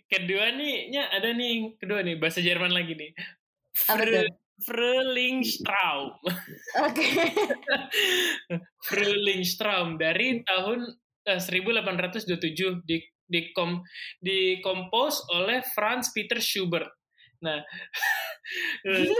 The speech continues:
Speaker 2: <laughs>
Speaker 1: bahasa Jerman, eh, su-, susah, guys. Eh, shout out buat orang yang bisa.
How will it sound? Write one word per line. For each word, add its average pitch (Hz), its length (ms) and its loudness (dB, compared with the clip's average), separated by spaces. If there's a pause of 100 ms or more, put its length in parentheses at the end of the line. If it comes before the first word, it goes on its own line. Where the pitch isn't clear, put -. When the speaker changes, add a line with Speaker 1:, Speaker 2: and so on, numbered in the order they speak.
(380)
Speaker 2:
<laughs> - 480 -6
Speaker 1:
bahasa 185 260 2
Jerman, 196 380 2
eh, 185 400 -2
su-, 180 380 -4
susah, 180 380 -4
guys. 160 300 -2
Eh, 170 380 0 (260)
shout 175 300 -2
out 196 180 0
buat 170 140 -2
orang 170 320 0
yang 160 60 -4
bisa. 160 260 -2